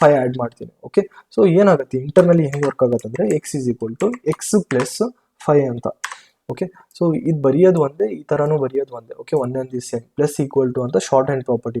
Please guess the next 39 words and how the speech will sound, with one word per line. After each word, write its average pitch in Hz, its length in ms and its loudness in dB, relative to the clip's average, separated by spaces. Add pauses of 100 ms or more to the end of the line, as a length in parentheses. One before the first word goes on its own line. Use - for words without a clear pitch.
Python 123 320 0
ಪ್ರೊವೈಡ್ 120 260 -4
ಮಾಡಿರೋದು. 117 380 -16 (100)
ಓಕೆ, - 140 -8 (320)
so 208 100 2 (100)
ಈಗ 165 100 4
ನಾನು 135 280 2
ಬಂದ್ಬಿಟ್ಟು 127 360 -10 (380)
ನಾನು 147 120 -4
ಪ್ರಿಂಟ್ 165 320 0
ಮಾಡ್ತೀನಿ 151 320 -6 (100)
ಎಕ್ಸಿಗೆ, 117 360 -10 (160)
instead 165 380 0
of 160 80 0 (240)
three 139 180 0 (180)
ಇದು 147 220 -4
ಪ್ರಿಂಟ್ 151 280 -2
ಮಾಡುತ್ತೆ. 143 320 -4 (440)
So 156 60 -2 (220)
three 160 240 2
plus 165 160 2 (140)
five 131 240 2
ಎಷ್ಟು, 202 260 -8 (260)
eight 107 260 -4
ಅಂತ. 110 120 -10 (380)
ಓಕೆ, 175 120 0
let's 131 260 -2
try 135 200 2
to 139 100 4
run 120 120 -8 (120)
the - 160 -12
program. 120 320 -2 (460)
ಈಗ 147 140 -6
ಬಂದ್ಬಿಟ್ಟು 143 340 -2
ಇಲ್ಲಿ 139 200 -6
ನೋಡಿ 143 160 -4 (260)
ಏಟ್ 131 160 0
ಅಂತ 127 140 -6
ಬರ್ತಿದೆ. 123 420 -8